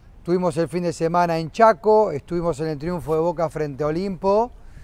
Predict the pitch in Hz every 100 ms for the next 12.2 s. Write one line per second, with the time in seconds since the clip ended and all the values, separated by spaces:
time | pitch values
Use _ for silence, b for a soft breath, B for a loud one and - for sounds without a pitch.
0 | b b b - 185 - - 151 170 170
1 | 165 165 185 - 180 175 - - - -
2 | - - - 208 208 190 170 165 185 208
3 | 180 175 175 175 160 151 147 - 135 170
4 | 170 156 143 139 139 165 190 180 151 120
5 | 139 147 135 165 120 B B B 156 156
6 | 151 175 185 190 190 151 208 220 b b
7 | b 175 143 151 156 - 127 147 - 175
8 | 196 180 165 127 131 160 147 185 185 175
9 | 156 160 165 170 165 B B B - 143
10 | 139 160 143 147 139 127 120 123 107 95
11 | - - - - 135 - 160 220 202 185
12 | 175 -